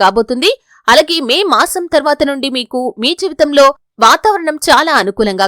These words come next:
కనిపిస్తుంది. తోటి ఉద్యోగస్తుల మద్దతు లభిస్తుంది. మీ యొక్క శ్రమను మీ పై అధికారులతో పాటు కార్యాలయంలోని ప్రతి ఒక్కరూ గుర్తిస్తారు. శ్రమకు తగిన ఫలితం కూడా ఖచ్చితంగా దక్కుతుంది. మీ యొక్క పరువు ప్రతిష్టలు పెరిగే అవకాశాలు కూడా కనిపిస్తున్నాయి.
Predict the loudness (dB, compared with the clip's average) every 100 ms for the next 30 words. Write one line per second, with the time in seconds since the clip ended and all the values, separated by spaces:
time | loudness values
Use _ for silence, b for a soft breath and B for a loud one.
0 | -2 -6 -8 -8 -8 -6 -6 2 2 2
1 | -2 -2 -4 -2 -4 -2 -4 -2 -4 -6
2 | -4 -2 -4 -4 -4 -4 -6 _ _ -8
3 | -4 -2 -4 -2 -2 0 0 -2 -2 -6
4 | 0 0 0 -4 -2 0 0 0 2 4
5 | 2 0 -2 _ _ 4 4 4 -2 -2
6 | 0 0 0 -2 -4 -4 -4 -4 -2 -4
7 | -2 -2 0 -4 2 2 2 -2 _ -8
8 | 0 2 2 0 -2 -2 -2 -2 -2 -6
9 | -4 -4 -4 -6 -6 -4 -2 -2 -2 -2
10 | -4 -4 -2 -2 _ _ _ -2 0 0
11 | -2 2 2 2 0 0 0 -4 -4 -6
12 | 0 2 2 -2 -2 -4 -2 -2 -2 -2
13 | -4 -4 -8 -8 -8 -4 -4